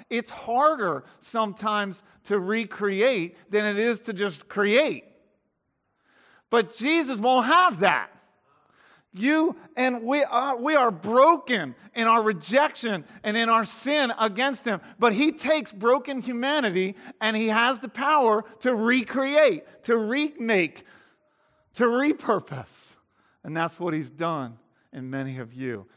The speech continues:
Give him praise. Amen. In every person that believes, he recreates. Amen. That's the second claim. Jesus has the power to give life.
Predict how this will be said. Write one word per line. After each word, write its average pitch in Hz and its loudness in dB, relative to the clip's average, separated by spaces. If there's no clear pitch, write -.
Give 170 -4
him 165 -8
praise. 117 -10
Amen. 160 -8
In 185 -4
every 240 2
person 233 -2
that 208 -6
believes, 180 -2
he 175 -12
recreates. 139 -12
Amen. 143 -8
That's 180 0
the 151 -14
second 139 -6
claim. 127 -12
Jesus 151 -10
has 151 -4
the 143 -14
power 165 -8
to 147 -18
give 139 -12
life. 120 -10